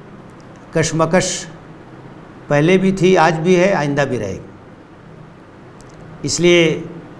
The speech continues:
इससे कभी बददिल नहीं होना चाहिए, हौसला नहीं हारना चाहिए, बल्कि हक़ के लिए हर तरह की क़ुरबानी पेश करने के लिए तैयार रहना चाहिए, उसके लिए मुस्तैद रहना चाहिए।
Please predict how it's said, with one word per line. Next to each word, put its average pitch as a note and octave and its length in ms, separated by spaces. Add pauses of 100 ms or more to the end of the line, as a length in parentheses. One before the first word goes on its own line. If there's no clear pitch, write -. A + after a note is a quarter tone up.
(260)
इससे D#3+ 260
कभी E3 480 (480)
बददिल D3+ 420
नहीं F3 160
होना F3+ 260
चाहिए, F#3 360
हौसला D#3+ 400
नहीं F#3 200
हारना F3 280
चाहिए, F3 460 (480)
बल्कि D#3+ 300
हक़ D#3+ 220
के E3+ 100
लिए E3 160
हर D3+ 140
तरह E3 200
की D#3+ 140
क़ुरबानी D3+ 480
पेश D3 240
करने C3+ 260
के C#3 140
लिए C3 200 (800)
तैयार B2 360
रहना F#2+ 260
चाहिए, D#2 340 (120)
उसके - 280
लिए C3+ 180
मुस्तैद B2+ 460
रहना E2+ 240
चाहिए। - 300